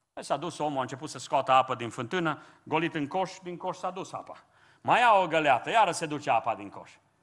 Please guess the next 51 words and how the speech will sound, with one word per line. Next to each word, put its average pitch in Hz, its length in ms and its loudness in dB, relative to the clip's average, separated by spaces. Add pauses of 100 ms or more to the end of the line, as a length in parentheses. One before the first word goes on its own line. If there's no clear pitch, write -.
(160)
Și - 140 -20
zice: 76 220 -18
„A, 71 240 -16
nu 76 140 -20
mai 76 120 -20
fac - 260 -18
așa 92 220 -8
lucru 90 320 -12
pe - 100 -14
asta.” - 360 -12
Și - 280 -20
a - 40 -10
început 254 280 -12
să 269 100 -10
chiulească, 262 480 -8
a 101 40 -8
zis: 135 240 -14
„Și - 140 -12
așa 147 180 -6
nu 127 120 -6
se 120 160 -6
vede 104 300 -6
ce 110 120 -12
fac - 280 -10
eu.” - 140 -20 (600)
Numai 127 160 -6
că 135 100 -6
împăratul 127 420 -2
a - 20 -2
văzut 196 240 -12
ce - 120 -16
face, - 360 -20
nu 143 120 -14
s-a 143 140 -10
întâmplat 151 360 -6
nimic. 151 300 -12
A - 400 -20
venit 202 220 -12
împăratul 180 420 -2
și - 120 -10
a 175 60 -2
zis: - 500 -12
„La 165 120 -4
revedere.” 180 540 -4 (840)
A - 100 -10
venit 151 240 -10
al 131 120 -4
doilea. 92 320 -10 (1120)
Și - 120 -12
al 98 100 -6
doilea 147 580 2